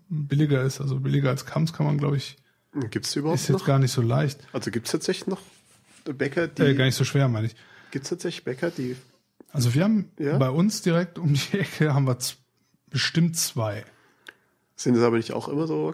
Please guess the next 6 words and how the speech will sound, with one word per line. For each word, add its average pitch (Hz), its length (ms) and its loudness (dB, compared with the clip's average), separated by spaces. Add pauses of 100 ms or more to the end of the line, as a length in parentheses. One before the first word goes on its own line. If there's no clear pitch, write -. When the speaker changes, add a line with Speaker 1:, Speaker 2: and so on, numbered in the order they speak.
Speaker 2:
kettenähnliche 151 960 -6
Dinge? 165 540 -6
Speaker 1:
Nee, 131 240 2
also 135 240 2
der, 120 340 0
also 110 280 -4